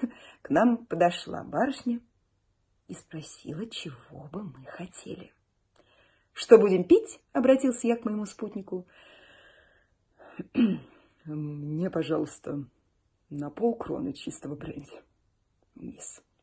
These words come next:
сказал он. И потом, выпив свое бренди, он незаметно удалился и с-, и сел в другой вагон, что я расценил как низость.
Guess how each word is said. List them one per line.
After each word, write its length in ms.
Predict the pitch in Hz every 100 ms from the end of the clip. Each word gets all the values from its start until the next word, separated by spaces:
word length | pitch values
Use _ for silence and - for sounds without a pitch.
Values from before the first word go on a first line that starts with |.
| _ _ _
сказал 460 | - - 170 - -
он. 160 | - 156 _ _ _ _ _ _ _ _ _ _ -
И 60 |
потом, 300 | - 151 196
выпив 400 | 151 240 240 143
свое 300 | - - -
бренди, 460 | - 208 254 190 185 - - - _
он 300 | - 147 143 -
незаметно 760 | 151 170 202 165 165 160 - 139
удалился 460 | 135 165 262 -
и 80 | -
с-, 220 | - - -
и 80 | 160
сел 220 | - 185
в 100 | 156
другой 340 | 170 208 180
вагон, 400 | 147 147 226 339 - - - _
что 200 | - -
я 220 | 160 311
расценил 560 | 359 294 - 165 139 139 - _
как 220 | - 262
низость. 600 | 175 151 143 139 - _